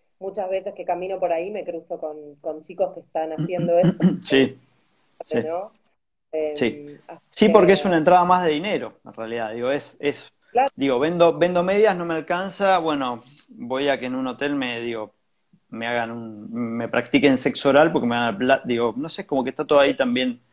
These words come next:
Speaker 2: es una posibilidad más, un extra. Acá preguntan de la peli, eh, si pudieron verla. Sí, la
Speaker 1: Sí.
Speaker 2: vieron, eh, casi todos a la película, y salvo Carlitos,
Speaker 1: Sí.
Speaker 2: que está desaparecido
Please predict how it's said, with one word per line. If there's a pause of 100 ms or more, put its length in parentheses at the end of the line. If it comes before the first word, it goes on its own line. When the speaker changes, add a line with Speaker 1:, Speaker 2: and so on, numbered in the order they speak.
(200)
Speaker 2:
es
una
posibilidad
más,
un
extra. (200)
Acá
preguntan
de
la
peli, (320)
eh,
si
pudieron
verla. (420)
Sí,
la
Speaker 1:
Sí.
Speaker 2:
vieron,
eh,
casi
todos
a
la
película,
y
salvo
Carlitos,
Speaker 1:
Sí.
Speaker 2:
que
está
desaparecido